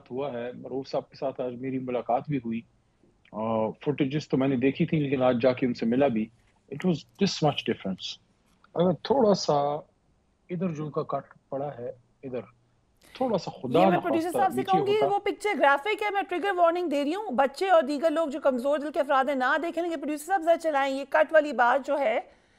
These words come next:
Speaker 2: आप ये जो अभी फिर
Speaker 1: तो
Speaker 2: बताइएगा अली साहब, आप की जो
Speaker 1: जी।
Speaker 2: बता रहे हैं, हम screen पे भी दिखा रहे हैं, it
Speaker 1: इतना,
Speaker 2: was bad जिन
Speaker 1: इतना
Speaker 2: लोगों ने
Speaker 1: difference
Speaker 2: देखा
Speaker 1: था।
Speaker 2: है।
Speaker 1: इतना difference था, अगर खुदा न खास्ता इतना सा और नीचे होता तो it would, it would have cut his jugular vein। उनकी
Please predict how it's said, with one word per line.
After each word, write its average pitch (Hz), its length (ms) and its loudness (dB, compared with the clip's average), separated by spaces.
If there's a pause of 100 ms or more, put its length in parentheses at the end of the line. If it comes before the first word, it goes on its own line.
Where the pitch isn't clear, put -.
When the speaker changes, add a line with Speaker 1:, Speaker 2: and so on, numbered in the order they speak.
(220)
Speaker 2:
आप 277 360 6
ये 247 140 -2
जो 285 120 6
अभी 262 200 2
फिर 330 180 4
Speaker 1:
तो 339 60 4
Speaker 2:
बताइएगा 320 380 6
अली 302 160 2
साहब, 381 220 0
आप 320 180 0
की 269 120 -8
जो 262 140 -2
Speaker 1:
जी। 254 60 -2
Speaker 2:
बता 247 240 2
रहे 302 120 2
हैं, 370 40 4
हम 294 180 -2
screen 311 300 -6
पे 339 100 -4
भी 311 80 -4
दिखा 214 320 -4
रहे 220 160 -4
हैं, 247 80 0
it 233 60 2
Speaker 1:
इतना, 285 200 6
Speaker 2:
was 311 120 4
bad 226 200 4
जिन 208 220 2
Speaker 1:
इतना 254 40 2
Speaker 2:
लोगों - 200 0
ने 208 60 -4
Speaker 1:
difference 143 240 -4
Speaker 2:
देखा 214 100 -10
Speaker 1:
था। 170 40 -6
Speaker 2:
है। 135 120 -12 (920)
Speaker 1:
इतना 214 260 0
difference 135 520 -2
था, 110 80 0
अगर 113 180 -2
खुदा 131 360 4
न 196 80 4
खास्ता 170 460 0
इतना 214 240 -8
सा - 160 -8
और 175 180 -2
नीचे 147 280 -4
होता 147 320 -2
तो 147 140 -8
it 143 80 -8 (100)
would, 165 140 0
it 165 120 -10
would 156 160 -4
have 156 120 2 (140)
cut 147 200 -8
his 131 100 -18
jugular 127 360 -4
vein। 110 340 -12
उनकी 147 360 -2